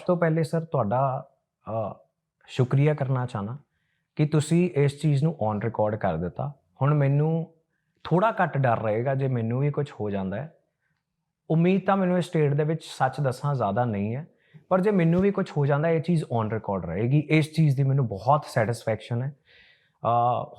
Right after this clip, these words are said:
ਹੁਣ ਮੈਨੂੰ after ਇਹ ਸਾਰੀਆਂ ਮੌਤਾਂ ਮੈਨੂੰ ਆਪ ਵੀ ਮਰਨ ਤੋਂ ਜ਼ਿਆਦਾ ਡਰ ਨਹੀਂ ਲੱਗਦਾ, ਲੇਕਿਨ ਮੈਨੂੰ ਇਹ ਸੀ ਕਿ ਅਸੀਂ ਸਾਇਲੈਂਟ ਨਾ ਮਰ ਜਾਈਏ। ਤੇ hopefully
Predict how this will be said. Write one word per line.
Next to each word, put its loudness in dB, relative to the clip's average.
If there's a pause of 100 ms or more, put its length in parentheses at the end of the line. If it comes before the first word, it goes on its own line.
ਹੁਣ 2
ਮੈਨੂੰ 0 (140)
after -2
ਇਹ 0
ਸਾਰੀਆਂ 0
ਮੌਤਾਂ -2
ਮੈਨੂੰ 0
ਆਪ 2
ਵੀ 0
ਮਰਨ -2
ਤੋਂ -4
ਜ਼ਿਆਦਾ 0
ਡਰ -2
ਨਹੀਂ -2
ਲੱਗਦਾ, -4
ਲੇਕਿਨ -2
ਮੈਨੂੰ 2
ਇਹ 0
ਸੀ -2
ਕਿ -2
ਅਸੀਂ -2
ਸਾਇਲੈਂਟ -2
ਨਾ 0
ਮਰ -2
ਜਾਈਏ। -8 (760)
ਤੇ 0 (180)
hopefully 0